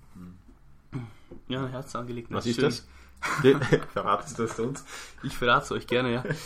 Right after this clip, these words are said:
Speaker 2: Bei mir ist es wirklich, glaub ich, so die Wertschätzung, wenn ich das Gefühl habe, <clears throat> so, wow,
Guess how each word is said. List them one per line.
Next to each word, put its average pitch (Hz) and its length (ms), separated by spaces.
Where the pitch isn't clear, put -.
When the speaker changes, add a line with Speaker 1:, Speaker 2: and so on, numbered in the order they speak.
Speaker 2:
Bei 131 80
mir 139 160
ist 143 120
es 139 80
wirklich, 131 220
glaub 123 160
ich, 120 100
so 127 80
die 123 140
Wertschätzung, 117 540
wenn 120 60
ich 117 60
das 117 140
Gefühl 123 260
habe, 120 460
<clears throat> 196 160
so, 127 220
wow, 120 260